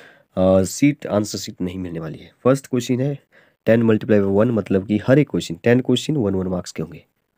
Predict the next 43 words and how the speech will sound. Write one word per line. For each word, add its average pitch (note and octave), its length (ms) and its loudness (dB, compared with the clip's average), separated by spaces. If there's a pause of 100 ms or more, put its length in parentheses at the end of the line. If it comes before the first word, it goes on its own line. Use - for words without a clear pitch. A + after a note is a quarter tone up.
(120)
कोई C#3 180 6
ऑप्शन F#2+ 240 -6
नहीं D#2+ 100 -14
मिलेगा, D#2 260 -16 (720)
ठीक F#2 140 -6
है, - 200 -20
कोई A2 160 2
एक्स्ट्रा A2 240 0
क्वेश्चन A2 260 -4
नहीं G2+ 100 0
मिलेगा F2+ 240 -4
कि F2+ 260 -8
आप F2+ 240 -8
इसको F2+ 200 -8
स्किप F#2 240 -8 (140)
भी F#2 140 -6
कर F#2+ 120 -4
सकते - 220 -10
हैं, F#2 40 -4
ऐसा F2+ 140 -10
कुछ E2+ 180 -8
नहीं F2 100 -8
है F2 40 -8
इसमें। B2 200 -10 (680)
फर्स्ट C#3 140 2
क्वेश्चन E3 200 0
है, E3 60 4
अंकों D#3 200 0
में D3+ 100 2
लिखे D3 200 -2
हो E3+ 60 -4
सात A2+ 320 -2
हज़ार G2+ 200 -2
सत्तर - 400 -8
लिखा G#2 200 -6
है D3 140 -8 (800)
और G2+ 300 4
फिगर A2 260 2
में A2 100 0
मतलब A2 240 -4
सेवन G2+ 340 -2
थाउजेंड F2+ 280 -4
सेवेंटी। D#2 440 -12